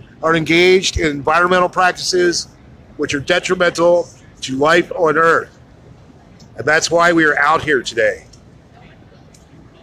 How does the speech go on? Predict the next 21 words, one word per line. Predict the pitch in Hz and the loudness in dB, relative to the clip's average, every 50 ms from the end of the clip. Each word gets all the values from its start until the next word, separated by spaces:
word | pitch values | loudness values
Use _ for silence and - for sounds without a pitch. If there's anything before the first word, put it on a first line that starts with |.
| - - - - - - - - - - - - - - - - - - - - | -20 -20 -20 -20 -20 -20 -20 -20 -20 -20 -20 -20 -20 -20 -20 -20 -20 -20 -18 -12
Right? | 143 143 143 143 151 165 160 151 | -8 -4 -4 -2 -2 -4 -4 -6
Next | 160 170 170 - | -8 -8 -6 -6
thing | 190 175 180 | -6 -6 -4
about | 170 170 175 175 175 | -2 0 0 0 0
it, | 170 | 0
the | 165 156 | -2 -4
next | 170 165 - - | -4 -4 -4 -4
time | - 185 180 180 175 151 | -4 -2 -2 -2 -2 -2
some | 139 165 160 147 | -4 -6 -6 -6
big | 131 - 170 170 - | -6 -4 -4 -4 -4
development | - 165 156 170 170 165 175 180 180 180 185 - - - - - - - - - - - - - | -4 -4 -2 0 0 0 0 0 0 0 -2 -4 -10 -20 -20 -20 -20 -20 -20 -20 -20 -20 -12 -6
happens | - 160 165 165 180 175 151 - | -4 -2 -2 -2 -2 -2 -2 0
in, | 175 180 185 180 180 175 | 0 2 2 2 0 0
they're | 170 156 | 0 -2
pumping | 147 - 175 180 180 175 160 151 | -2 -2 -2 -2 0 -2 -4 -4
fossil | 135 - 175 175 175 170 - 190 185 | -4 -2 0 2 2 2 0 -2 -6
fuel | 185 - 175 185 185 185 180 | -4 -2 0 2 4 4 4
out | 170 170 | 2 2
of | 170 | 0
the | 160 151 | -2 -2
ground | 151 170 170 170 175 180 185 190 190 | -2 -2 0 0 0 0 0 -2 -2